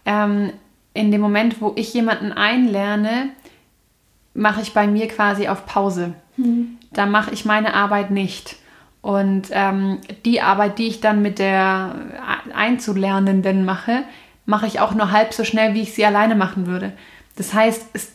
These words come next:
Speaker 1: geht einfach unfassbar viel Zeit drauf.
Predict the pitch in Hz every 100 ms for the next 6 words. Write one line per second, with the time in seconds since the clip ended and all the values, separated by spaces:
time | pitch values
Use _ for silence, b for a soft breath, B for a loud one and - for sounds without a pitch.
0 | - - 233 - 208 202 190 - 247 226
1 | 214 208 202 202 190 - 214 214 - 214
2 | 202